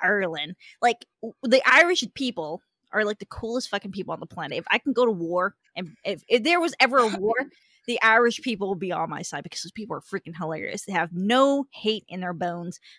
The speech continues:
Speaker 1: whatsoever. But these, this whole S J W thing, it's starting to spread all <laughs> throughout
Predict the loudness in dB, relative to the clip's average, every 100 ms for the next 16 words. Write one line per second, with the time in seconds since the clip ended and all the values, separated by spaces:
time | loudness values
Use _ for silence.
0 | _ -6 -6 -2 -4 -4 -4 -2 -4 -2
1 | -4 -4 -10 -20 -6 -4 -4 0 2 2
2 | -2 -10 _ -4 -2 -2 -2 -2 -2 -6
3 | -2 -2 0 -2 -2 -4 -4 -4 -4 -4
4 | -4 -6 -8 -10 -12 -12 -4 -2 -2 -4
5 | _ -6 2 2 2 0 -4 -2 -2 -4
6 | -14